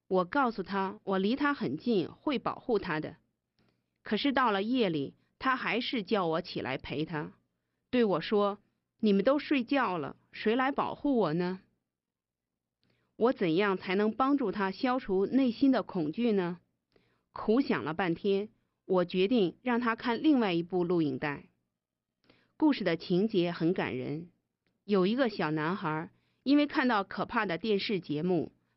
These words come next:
被吓得不敢睡觉，眼睛一闭就有魔鬼般的面孔出现。有两个小先知前来救援，告诉这个小男孩，神比世界上所有的魔鬼和坏人都要大。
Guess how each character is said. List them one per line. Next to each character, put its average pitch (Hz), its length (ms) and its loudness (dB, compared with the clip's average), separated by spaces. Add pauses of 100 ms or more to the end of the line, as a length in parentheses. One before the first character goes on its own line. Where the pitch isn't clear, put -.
被 226 160 2
吓 214 280 0
得 175 100 0
不 226 160 -4
敢 196 180 -4
睡 190 220 -4
觉， 180 340 -2 (760)
眼 196 260 4
睛 262 260 4
一 233 80 2
闭 240 340 4 (220)
就 254 120 2
有 180 180 6
魔 165 300 2
鬼 156 140 0
般 196 200 0
的 196 80 2
面 208 240 2
孔 - 240 -8
出 220 200 -4
现。 185 340 -2 (720)
有 214 200 4
两 220 220 2
个 202 160 -2
小 - 220 -6
先 226 260 0
知 254 260 -4
前 175 320 -4
来 185 160 0
救 190 240 -2
援， 156 360 -6 (540)
告 294 200 2
诉 240 120 0
这 226 120 0
个 196 100 0
小 160 240 -4
男 156 220 -2
孩， 151 340 -6 (300)
神 196 520 2
比 196 220 -2
世 214 220 0
界 196 120 2
上 185 300 -2
所 208 360 0
有 202 140 0
的 156 160 0
魔 165 320 2
鬼 240 160 -2
和 - 160 -6
坏 214 220 -2
人 160 260 -2
都 294 240 2
要 233 180 2
大。 160 280 -8